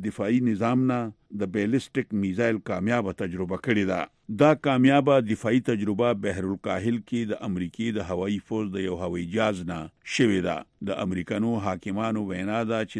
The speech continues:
د دې کامیابې تجربې په بنیاد امریکا د قطبي کوریا د خطرې په نیمه لاره کې مخنیوی کولی شي. د خارجه چارو وزیر ښاغلي ریکس ټیلرسن د خپل تقریر په اخر کې ووی چې امریکا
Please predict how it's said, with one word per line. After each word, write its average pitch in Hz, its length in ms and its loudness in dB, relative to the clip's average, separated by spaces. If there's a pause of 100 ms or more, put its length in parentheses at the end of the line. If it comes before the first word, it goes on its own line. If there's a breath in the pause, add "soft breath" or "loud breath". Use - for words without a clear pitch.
د 92 140 -4
دې 113 240 0
کامیابې 107 580 0
تجربې 92 480 -2
په 90 160 -6
بنیاد 107 400 -2 (160)
امریکا 90 460 0 (380)
د - 180 2
قطبي 107 340 -2
کوریا 123 380 2
د 113 140 -6
خطرې 113 360 0 (340)
په 101 140 2
نیمه 120 320 4
لاره 120 340 2
کې 95 440 -4
مخنیوی 95 520 -2 (300)
کولی 104 260 2 (140)
شي. 90 180 -6 (260)
د 104 120 -4
خارجه 110 440 2
چارو 127 280 2
وزیر 110 340 0
ښاغلي 117 500 -2
ریکس 123 240 -4 (140)
ټیلرسن 123 560 0
د 107 100 -8
خپل 95 300 -8
تقریر 113 400 -4
په - 200 -8
اخر 117 220 -8
کې 107 240 -4
ووی 117 240 2 (240)
چې 123 240 -2
امریکا 117 480 4